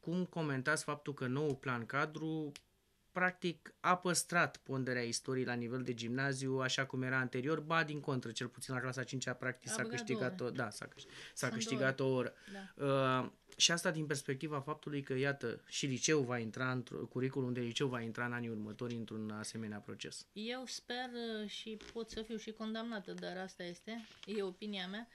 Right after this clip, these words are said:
Speaker 2: Eu sper să revenim la două ore la clasa douăsprezecea și să nu mai facem istorie integrată în clasa douăsprezecea,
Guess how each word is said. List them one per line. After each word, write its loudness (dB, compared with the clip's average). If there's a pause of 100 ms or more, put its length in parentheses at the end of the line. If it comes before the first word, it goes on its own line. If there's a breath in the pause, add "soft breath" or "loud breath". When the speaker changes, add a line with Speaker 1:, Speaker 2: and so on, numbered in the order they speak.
(260 loud breath)
Speaker 2:
Eu 0
sper -4
să -6
revenim -2
la 2
două 0
ore 0
la -4
clasa -4
douăsprezecea -4
și -4
să -4
nu -2
mai -2
facem -6
istorie -6
integrată -4
în -4
clasa -6
douăsprezecea, -8